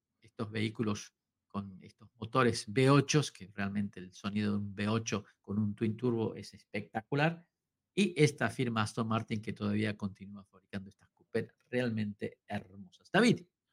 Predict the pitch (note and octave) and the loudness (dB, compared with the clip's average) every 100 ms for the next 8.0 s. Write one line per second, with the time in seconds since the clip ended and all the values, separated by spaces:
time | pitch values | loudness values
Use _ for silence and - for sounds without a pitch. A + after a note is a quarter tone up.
0 | _ _ _ _ _ - D#3+ D#3 D#3 D3+ | _ _ _ _ _ 6 10 10 10 8
1 | C3 D#3 A#3 A3+ G3+ E3+ E3 D3+ D3 D#3 | 6 6 6 6 4 6 6 6 6 4
2 | G3+ E3 G#3 A#3+ G#3+ E3 D3 D#3+ D3+ D3 | 4 6 4 4 2 4 4 4 2 -2
3 | D#3+ C3 A#2 A2+ - - E3+ A#2+ A2+ A2+ | 0 2 0 -2 -6 -2 0 0 -2 0
4 | A2 - G#2 A#2 D3+ D#3 B2 A#2 G2+ B2+ | -2 -2 -4 -2 0 -2 -2 -6 -8 -6
5 | B2 D3+ E3 E3 A2 G#2+ F3 E3 C3 A#2+ | -4 0 0 -2 -6 -2 0 0 0 -2
6 | A#2+ - A2+ D#3 D#3+ - A2 C3 B2+ A#2+ | -6 -8 -6 -4 -4 -6 -6 -4 -4 -2
7 | C3+ A2+ G2+ B2+ E3+ _ _ _ C3+ | -2 -2 -4 -4 -6 _ _ _ -8